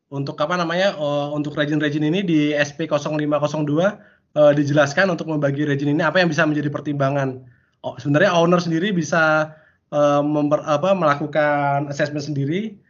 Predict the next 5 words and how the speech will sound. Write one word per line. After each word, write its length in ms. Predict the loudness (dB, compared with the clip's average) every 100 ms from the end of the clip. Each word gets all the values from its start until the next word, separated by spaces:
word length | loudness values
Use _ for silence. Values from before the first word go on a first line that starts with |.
| _
seperti 400 | -6 -2 0 0
dari 580 | 2 4 4 2 0 -2 0
kondisi, 720 | 0 0 -2 -2 -2 -2 -6 -12 _ _
kondisi 320 | 0 0 2
tanahnya 640 | 2 2 0 -2 -2 -4